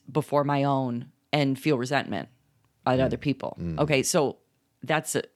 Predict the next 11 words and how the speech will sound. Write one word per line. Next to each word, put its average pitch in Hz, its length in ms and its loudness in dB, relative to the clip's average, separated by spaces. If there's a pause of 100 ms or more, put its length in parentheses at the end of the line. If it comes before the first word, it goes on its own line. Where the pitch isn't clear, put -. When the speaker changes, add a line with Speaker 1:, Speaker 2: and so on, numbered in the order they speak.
(100)
Speaker 1:
really 151 360 2
betraying 220 360 2
yourself, 147 320 2
but - 140 -2
how - 120 0
many 170 140 2
people 139 200 -2
do 143 180 0
that? 60 240 0
Speaker 2:
Yeah. 78 200 0 (640)
Speaker 1:
And 165 200 2